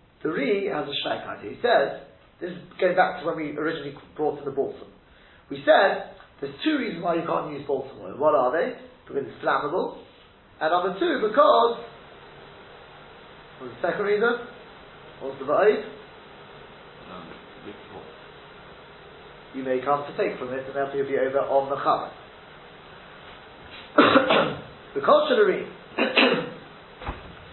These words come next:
Speaker 1: So Tosfos says that the Ri Ashver, the Tanya B'Samach, we learn in the Brighton nearby,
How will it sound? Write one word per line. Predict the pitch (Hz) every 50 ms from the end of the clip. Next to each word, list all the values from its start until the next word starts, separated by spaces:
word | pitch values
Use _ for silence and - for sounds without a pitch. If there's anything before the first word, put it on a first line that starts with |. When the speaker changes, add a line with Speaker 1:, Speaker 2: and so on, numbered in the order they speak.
| - - - - - -
Speaker 1:
So | - - -
Tosfos | 208 262 247 226 220 -
says | - 226 202 170 160
that | 156 143
the | 156
Ri | 185 233 233
Ashver, | 208 185 165 - - - 226 226 180 151 - - - - - - - - - - - - - -
the | - 151
Tanya | 151 180 226 247 - 262
B'Samach, | - 196 190 - 226 214 202 185 - - - 147
we | 156
learn | 170 196 202 190 175
in |
the | 165 165
Brighton | 175 185 180 180 175 156
nearby, | 156 156 156 156 180 190 160 139 139 - -